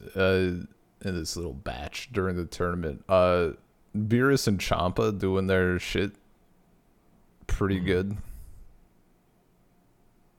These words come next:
Speaker 1: They're back and
Speaker 2: Yeah.
Speaker 1: forth. It's a good time.
Speaker 2: Sure. Mm-hmm.
Speaker 1: I was,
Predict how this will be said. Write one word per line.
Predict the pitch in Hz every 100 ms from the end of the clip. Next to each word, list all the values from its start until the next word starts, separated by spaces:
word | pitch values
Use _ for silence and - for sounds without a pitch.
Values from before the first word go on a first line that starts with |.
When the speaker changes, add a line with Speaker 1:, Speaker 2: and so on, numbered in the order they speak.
| _ -
Speaker 1:
They're | 87
back | 82 76 87
and | 90
Speaker 2:
Yeah. | 87
Speaker 1:
forth. | - 85 98 - - - - - _ _ _ _ _ _ _ - _ _ _ _ _ _ _ _ _ _ _ _ _ _
It's | -
a | 196
good | - -
time. | - 50 50 -
Speaker 2:
Sure. | - - - _ _ _ _ _ _ _ _ _
Mm-hmm. | 151 190 196 _ _ _ _ _ _ _ _ _ -
Speaker 1:
I | 113 147
was, | 156 160 135